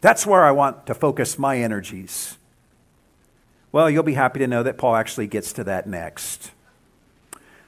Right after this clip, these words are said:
which leads us to the seventh action that we should engage in as counter-revolutionaries for the gospel here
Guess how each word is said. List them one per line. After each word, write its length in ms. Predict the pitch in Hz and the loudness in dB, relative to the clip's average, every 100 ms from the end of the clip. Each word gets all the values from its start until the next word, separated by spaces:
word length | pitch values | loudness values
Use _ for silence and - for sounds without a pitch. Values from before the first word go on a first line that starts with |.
| _ | _
which 220 | 131 - | -2 0
leads 340 | 147 185 190 | 6 6 6
us 200 | 185 165 | 4 2
to 100 | - | 0
the 100 | 175 | -2
seventh 480 | 147 - 143 143 135 139 | -2 2 2 2 -4 -2
action 560 | 127 127 127 - 120 | 0 0 -2 -4 -4
that 160 | 110 117 | -2 -2
we 140 | 120 | -2
should 260 | 120 - 165 | -4 -2 -2
engage 480 | 151 113 117 110 120 | -2 -2 -2 -4 -4
in 560 | 113 107 107 110 110 - | -4 -4 -4 -6 -12 -8
as 280 | 117 110 | -6 -6
counter-revolutionaries 1400 | - 147 147 151 160 147 139 131 120 117 123 113 110 101 | -8 -6 -6 -4 -4 -2 -2 -2 -4 -4 -6 -6 -4 -6
for 120 | 127 | -8
the 120 | 113 | -8
gospel 540 | 107 113 110 - 120 113 | -4 -2 -2 -6 -8 -8
here 460 | - 117 117 117 | -6 -4 -4 -6